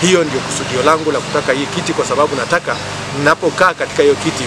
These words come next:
wananchi wa kawaida waone kwamba wamepata uongozi, imekuja katika milango yao, uongozi imefikia katika maeneo ambayo wanahitaji. Sio uongozi ambao wanaletewa, ni uongozi ambao wenyewe watakuwa wamejipatia. Hiyo ndio himizo langu, na ndio na maana nasema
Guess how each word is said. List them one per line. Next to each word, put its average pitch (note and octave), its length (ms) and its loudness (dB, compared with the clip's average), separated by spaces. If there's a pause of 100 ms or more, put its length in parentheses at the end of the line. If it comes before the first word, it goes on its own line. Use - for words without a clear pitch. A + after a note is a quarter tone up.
wananchi C#3+ 440 0
wa C3+ 100 2
kawaida C3+ 440 2
waone C3 280 4
kwamba C#3 300 0 (180)
wamepata B2 380 0
uongozi, A#2 480 0
imekuja C3+ 340 -4
katika A2 360 -2
milango A2 320 -2
yao, D#3+ 220 2 (440)
uongozi D3 380 4
imefikia C3+ 540 0
katika C3+ 420 -2
maeneo A#2+ 340 2
ambayo B2 240 2
wanahitaji. G#2 500 -2 (420)
Sio G3 100 4
uongozi D3 380 2
ambao C3+ 220 2
wanaletewa, A2 540 0
ni A2+ 180 -4
uongozi C3+ 280 2
ambao A#2+ 200 2
wenyewe A#2 320 2
watakuwa A#2+ 380 0
wamejipatia. - 420 -6 (400)
Hiyo D#3 160 6
ndio B2+ 340 -2
himizo C3 260 0
langu, C3 240 2
na B2+ 100 -2
ndio C3+ 140 -2
na B2+ 120 -2
maana D3+ 260 0
nasema C#3 420 0